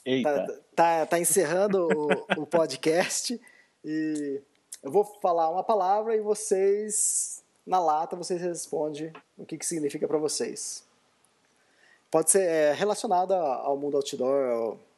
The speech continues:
Speaker 2: ao que vocês gostam. É liber-,
Speaker 1: Bora.
Speaker 2: liberdade.
Speaker 1: Dá lá.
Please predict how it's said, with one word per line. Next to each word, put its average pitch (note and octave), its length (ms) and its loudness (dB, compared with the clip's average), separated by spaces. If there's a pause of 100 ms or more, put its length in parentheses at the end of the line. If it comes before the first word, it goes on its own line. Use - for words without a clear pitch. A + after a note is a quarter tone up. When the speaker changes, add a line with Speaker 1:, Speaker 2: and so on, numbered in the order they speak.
Speaker 2:
ao C#3 100 -8
que - 100 -16
vocês C#3+ 320 -2
gostam. - 400 -10 (1200)
É C#3 100 -2
liber-, G3+ 360 4 (280)
Speaker 1:
Bora. F3+ 120 4
Speaker 2:
liberdade. D#3+ 560 2
Speaker 1:
Dá B2+ 100 4
lá. F#2+ 240 -2